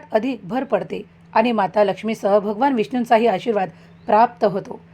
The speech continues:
तुळशीचे महात्म्य खूप काही निराळे आहे. भगवान विष्णूंना अत्यंत प्रिय असलेली तुलसी अवश्य लावावी. माता लक्ष्मीची कृपा अखंड राहावी. सर्व काही केलेले कर्म अक्षय राहावे. या दिवशी, या अक्षय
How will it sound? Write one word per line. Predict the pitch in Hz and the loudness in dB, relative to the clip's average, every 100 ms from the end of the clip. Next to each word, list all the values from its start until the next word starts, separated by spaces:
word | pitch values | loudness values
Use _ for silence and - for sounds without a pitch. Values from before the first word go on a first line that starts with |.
| - - | -20 -8
तुळशीचे | 294 302 330 269 254 | -2 0 0 0 2
महात्म्य | 247 214 233 202 190 - - | 2 2 0 -2 -10 -14 -14
खूप | - 262 - | -2 0 2
काही | 233 240 | 2 2
निराळे | 220 196 226 208 | 2 4 4 4
आहे. | 151 165 - - - - - - - - | -2 -12 -18 -20 -20 -20 -20 -20 -20 -6
भगवान | 220 233 240 233 | 0 4 6 4
विष्णूंना | 190 - 240 202 - | 0 0 0 0 0
अत्यंत | 208 - 302 302 | -2 2 2 2
प्रिय | - 247 247 | 2 2 4
असलेली | 202 226 226 | 4 0 0
तुलसी | 233 208 160 202 - - - - | 0 -4 -4 -8 -8 -20 -12 0
अवश्य | 220 269 277 302 | 2 2 0 0
लावावी. | 214 180 170 165 - - - - 240 | 2 4 2 -2 -14 -20 -20 -8 0
माता | 277 320 | 4 6
लक्ष्मीची | 311 277 285 277 277 | 6 4 0 -2 -2
कृपा | - 214 226 | -6 2 2
अखंड | 220 175 233 226 | 2 -2 0 2
राहावी. | 202 175 190 170 - - - - | 2 2 -4 -6 -14 -20 -20 0
सर्व | 240 233 220 | 4 4 4
काही | 208 226 | 2 2
केलेले | 226 190 202 202 | -2 -2 0 0
कर्म | 208 226 220 - | 2 2 0 2
अक्षय | 214 - 320 | 0 4 4
राहावे. | 269 226 190 - - - - | 4 4 2 0 -12 -20 -2
या | 202 196 | 2 4
दिवशी, | 180 180 190 - - - | 2 -8 -14 -18 -20 -2
या | 240 233 | 2 4
अक्षय | 180 - 233 | 2 0 0